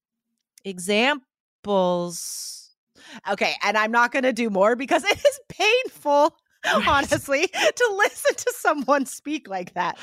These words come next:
Speaker 2: Yeah, you guys don't wanna listen to a podcast with us
Speaker 1: <laughs>
Speaker 2: pausing
Speaker 1: I know.
Speaker 2: constantly. It's difficult.
Speaker 1: Let's show you what pausing and
Speaker 2: Right.
Speaker 1: silence sounds like. <laughs> It's a good audio medium for that.
Speaker 2: Right.
Speaker 1: Um,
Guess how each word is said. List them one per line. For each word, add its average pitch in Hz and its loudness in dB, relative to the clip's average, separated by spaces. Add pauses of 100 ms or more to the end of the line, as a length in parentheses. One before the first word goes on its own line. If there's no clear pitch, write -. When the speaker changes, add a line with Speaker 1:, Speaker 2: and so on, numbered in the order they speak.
(140)
Speaker 2:
Yeah, 208 2
you 208 2
guys 220 2
don't 196 2
wanna 170 2
listen 170 -2
to 180 2
a 165 2
podcast 151 0
with 160 -2
us 156 2 (120)
Speaker 1:
<laughs> 523 -4
Speaker 2:
pausing 160 0
Speaker 1:
I 160 2
know. 185 0
Speaker 2:
constantly. 190 0
It's - -4
difficult. 698 2
Speaker 1:
Let's - 0
show 349 4
you 339 0
what 311 0
pausing 269 2
and 226 -2
Speaker 2:
Right. 214 -6
Speaker 1:
silence 214 -2
sounds 202 0
like. 170 0 (400)
<laughs> - 2 (1300)
It's - -8
a 247 -2
good 240 2
audio 202 2
medium 185 -6
for 180 -10
that. 156 0
Speaker 2:
Right. - -16
Speaker 1:
Um, 214 2